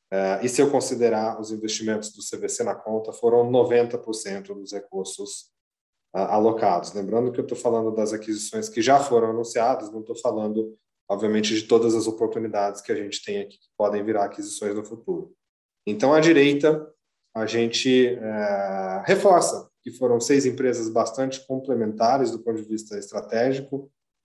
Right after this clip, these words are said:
e seguindo a mesma disciplina financeira que é uma característica da Sinqia. Ou seja, a gente vem mantendo a nossa disciplina e estruturando e precificando essas transações de uma maneira bastante eficiente e bastante accretive pro nosso acionista.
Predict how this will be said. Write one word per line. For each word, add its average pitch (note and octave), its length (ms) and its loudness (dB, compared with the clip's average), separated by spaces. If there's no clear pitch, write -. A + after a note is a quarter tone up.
e A#2 120 -2
seguindo B2 480 2
a A#2+ 40 6
mesma B2 380 4
disciplina A2 480 -4
financeira A2 560 -2
que G#2+ 100 -6
é A2 40 -4
uma A2 140 -4
característica G#2 760 -6
da A2+ 120 -2
Sinqia. F2 460 -10
Ou G#2 120 2
seja, F#2+ 320 0
a F#2+ 40 0
gente G#2+ 280 -2
vem A#2 440 0
mantendo C#3 480 4
a A#2+ 40 6
nossa A2+ 280 -2
disciplina A#2 760 -2
e A2+ 80 -4
estruturando A2 720 2
e G2+ 40 -4
precificando G#2+ 600 -6
essas G#2+ 260 -6
transações G#2+ 460 -6
de A#2+ 60 -4
uma A#2+ 100 0
maneira G#2+ 360 0
bastante G#2+ 500 -6
eficiente G#2+ 640 -6
e G2+ 260 -12
bastante G#2+ 560 -6
accretive A2+ 640 -4
pro G#2+ 100 -10
nosso G2 280 -4
acionista. E3 600 -14